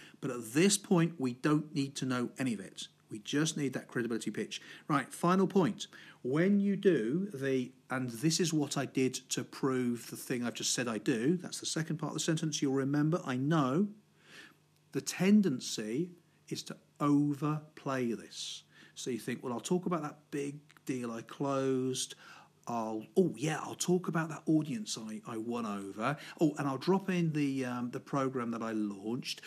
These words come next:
Oh, and it's probably worth mentioning my fifteen years at so-and-so." Now, an interesting thing, when you're planning all that out, let's be honest, it looks impressive. And when you read it in a profile,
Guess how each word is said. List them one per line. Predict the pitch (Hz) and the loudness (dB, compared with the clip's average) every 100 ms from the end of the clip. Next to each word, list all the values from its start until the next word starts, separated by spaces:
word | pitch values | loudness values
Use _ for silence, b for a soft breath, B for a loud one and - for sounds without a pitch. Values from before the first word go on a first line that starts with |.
| B | B
Oh, | 147 | -2
and | 135 | -2
it's | - | -2
probably | - 170 | 2 4
worth | 156 147 147 | 6 2 0
mentioning | 139 - 131 | -2 0 -2
my | 123 | -2
fifteen | 110 156 - 135 123 | -4 -8 -4 -2 0
years | 120 117 113 | 0 -2 -2
at | - | -4
so-and-so." | - 107 101 - 104 120 B B B B B B B _ _ _ - | -4 -4 -6 -6 -2 -4 B B B B B B B _ _ _ -6
Now, | 143 160 | 2 6
an | |
interesting | 202 - 190 | 6 4 0
thing, | 165 113 - _ _ - | 0 -6 -8 _ _ -6
when | 143 185 220 | 2 4 6
you're | 233 | 4
planning | 214 190 180 | 2 0 2
all | 165 151 | 2 2
that | 139 - | 0 -2
out, | 123 104 - _ _ _ _ | -2 -4 -8 _ _ _ _
let's | 185 190 | 0 2
be | - | 0
honest, | 117 131 147 | -2 -2 0
it | |
looks | 143 139 | -2 -2
impressive. | 131 143 - - - - _ _ - - | -2 -2 -4 -8 -12 -20 _ _ -14 -4
And | 127 | -2
when | 123 | -2
you | 120 117 | -2 -2
read | 120 185 233 151 | 2 4 6 4
it | 107 175 214 - | 2 0 -2 -8
in | 143 127 | -6 -6
a | |
profile, | 110 - 175 170 - 104 107 196 | -4 2 4 4 0 0 2 2